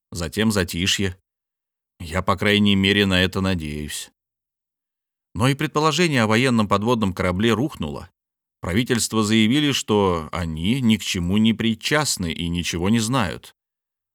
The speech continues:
Сомневаться в искренности правительственных заявлений на этот раз было трудно, потому что дело шло об общих интересах,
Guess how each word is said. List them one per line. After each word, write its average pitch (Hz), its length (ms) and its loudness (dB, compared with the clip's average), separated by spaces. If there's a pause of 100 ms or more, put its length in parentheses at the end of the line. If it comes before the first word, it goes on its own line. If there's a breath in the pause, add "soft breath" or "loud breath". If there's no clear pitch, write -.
(120)
Сомневаться 104 840 0
в 87 120 -2
искренности 92 600 0
правительственных 87 640 -4
заявлений 151 480 -2
на 135 180 -2
этот 123 220 -6
раз 117 260 2
было 110 240 2
трудно, 160 400 -2 (160 loud breath)
потому 90 300 -2
что 90 180 -6
дело 90 340 -2
шло 98 320 -2
об 82 220 -4
общих 80 380 -6
интересах, 135 680 -2